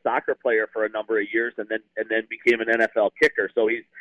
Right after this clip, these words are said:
he's a local kid, actually, which is, which is part of a, you know, part of that Urban Meyer story, which is, which is wild. But, but, you know, back to Green Bay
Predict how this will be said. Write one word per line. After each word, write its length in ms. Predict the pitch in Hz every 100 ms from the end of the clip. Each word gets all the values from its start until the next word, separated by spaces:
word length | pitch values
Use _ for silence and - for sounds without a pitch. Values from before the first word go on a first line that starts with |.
| - -
he's 120 | 175 156
a 60 |
local 380 | 139 220 254 123
kid, 280 | - 226 180
actually, 480 | 104 - 110 101 107
which 180 | 107
is, 120 | 113 104
which 180 | 117 -
is 100 | 104 -
part 120 | 127
of 60 | 107
a, 140 | 104 - _ -
you 120 | 113
know, 100 | 107
part 180 | 135 117
of 80 |
that 160 | 110 104 -
Urban 260 | 131 113
Meyer 280 | 110 156 123 -
story, 260 | 113 104 104
which 180 | 107
is, 80 | 110 117
which 180 | 107
is 100 | 101 92
wild. 420 | 123 151 117 104
But, 140 | 120 104 - - -
but, 120 | 180
you 80 | 185
know, 80 | 156 -
back 260 | 208 220 208
to 60 |
Green 320 | 175 156 147 139
Bay 340 | 139 139 123